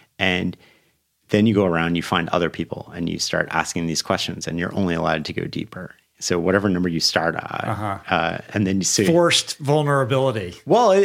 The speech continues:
Speaker 1: it's
Speaker 2: Yeah.
Speaker 1: sort of like, uh, getting you used to getting to know people on a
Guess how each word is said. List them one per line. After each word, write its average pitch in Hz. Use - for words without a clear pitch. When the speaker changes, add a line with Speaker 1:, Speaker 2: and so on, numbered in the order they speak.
Speaker 1:
it's 160
Speaker 2:
Yeah. -
Speaker 1:
sort 202
of 190
like, 135
uh, 101
getting 117
you 101
used 95
to 87
getting 147
to 107
know 92
people 113
on 90
a 85